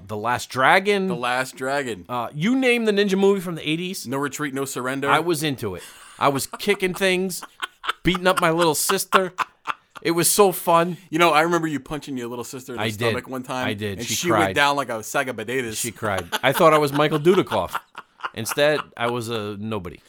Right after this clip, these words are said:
Speaker 2: Well, th-, and there was another movie that I was just mentioning to you the other day was, uh, uh, um, War Games.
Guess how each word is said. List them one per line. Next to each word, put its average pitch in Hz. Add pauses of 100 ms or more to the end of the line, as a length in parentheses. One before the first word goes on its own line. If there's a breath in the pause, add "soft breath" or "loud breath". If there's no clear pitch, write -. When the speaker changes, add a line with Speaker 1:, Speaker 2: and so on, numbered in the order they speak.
(540 soft breath)
Speaker 2:
Well, 135
th-, 139
and 143
there 143
was 135
another 151
movie 123
that 110
I 107
was 104
just 113
mentioning 113
to 120
you 110
the 104
other 101
day 101
was, 92
uh, 87 (100)
uh, 80 (460)
um, - (100)
War 139
Games. 135